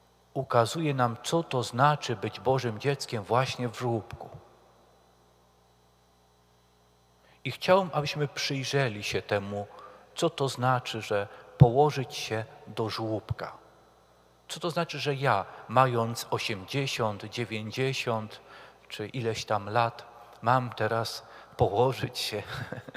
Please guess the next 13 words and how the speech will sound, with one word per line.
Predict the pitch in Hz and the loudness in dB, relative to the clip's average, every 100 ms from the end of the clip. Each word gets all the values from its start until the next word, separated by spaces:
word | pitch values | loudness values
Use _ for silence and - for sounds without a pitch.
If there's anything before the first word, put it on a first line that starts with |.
| - - - | -12 -8 -8
<laughs> | 254 - - - - - - 120 | -8 -10 -8 -6 -6 -8 -16 -2
do | 117 | 0
żłóbka, | 104 117 90 - - - - - - - - - - - | 4 4 2 -2 -6 -6 -10 -20 -20 -20 -20 -20 -20 -8
jak | 98 107 | 0 4
ja | |
już | 104 98 104 | 4 2 -4
jestem | 92 - 104 98 | -6 -6 -8 -6
starsza | - 110 104 - | 4 4 6 2
pani | - 127 127 123 113 | 6 6 6 -2 -8
czy | - 101 | -10 -6
starszy | - 101 - 104 | -4 -4 -4 -8
pan. | - 87 92 95 - - - - - - _ _ _ _ _ _ _ _ _ _ _ _ _ _ _ _ _ | -8 -8 -10 -18 -20 -20 -20 -20 -20 -20 _ _ _ _ _ _ _ _ _ _ _ _ _ _ _ _ _
Pomyślmy | 135 175 202 180 170 160 160 | -2 0 -2 -4 0 0 0